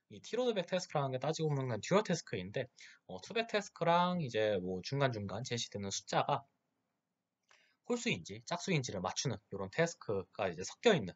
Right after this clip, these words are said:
투백 태스크랑 이제 홀수 짝수 맞추는 태스크가 섞여 있는 태스크인데요. 어, 요렇게 이제 테-, 어, 티로드 태스크라고 이제 해서,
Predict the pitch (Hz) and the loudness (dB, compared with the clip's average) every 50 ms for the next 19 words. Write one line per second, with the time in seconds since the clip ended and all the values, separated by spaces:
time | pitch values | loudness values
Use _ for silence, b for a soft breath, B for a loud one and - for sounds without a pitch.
0 | _ _ - 180 185 170 - 170 160 - - - - 143 143 143 139 117 - - | _ _ -6 -4 -4 -2 -2 -2 -4 -4 -6 -8 -4 -4 -2 -2 -2 -4 -6 -8
1 | 110 110 131 - - 180 - 170 - - 135 110 98 - - - 107 104 104 - | -6 -6 -6 -6 -6 -2 -2 -2 -2 -2 -4 -4 -4 -6 -8 -12 -12 -8 -6 -6
2 | 98 - - 110 107 - 123 - - 220 196 123 98 92 - 127 120 - - - | -6 -4 -6 -8 -6 -6 -6 0 2 2 2 2 -2 -4 -6 -10 -10 -10 -14 -16
3 | 92 82 76 82 107 135 127 _ B B B B B B B B _ _ 120 107 | -16 -14 -10 -10 -10 -10 -10 _ B B B B B B B B _ _ -10 -8
4 | 117 131 135 139 - - 139 131 120 110 98 101 98 - - 185 175 156 - _ | -6 -6 -6 -6 -4 0 2 2 2 2 0 -2 -4 -2 -2 0 0 -2 -2 _
5 | 98 98 98 95 95 95 95 - 170 196 190 170 156 - 139 123 - - - - | -4 -2 -2 0 -2 -2 -4 -2 -2 0 2 2 2 2 -2 -2 -2 -6 -10 -10
6 | 92 95 - - _ _ _ _ - 92 101 107 101 95 87 95 98 98 101 - | -10 -10 -10 -14 _ _ _ _ -12 -10 -10 -8 -10 -12 -10 -10 -10 -10 -12 -10
7 | - 151 156 156 156 160 | -8 -8 -8 -8 -8 -12